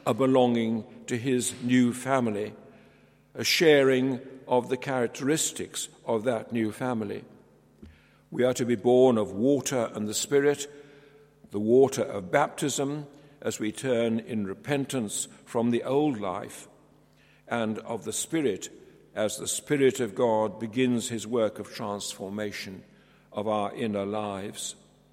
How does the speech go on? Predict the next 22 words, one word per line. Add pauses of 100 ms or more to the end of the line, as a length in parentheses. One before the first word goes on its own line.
(1120)
So
in
Christ, (300)
the
Word (200)
became
flesh. (680)
He
entered
our
world
of
conflict, (580)
where
the
world
which
is (280)
God's
kingdom, (600)
the
world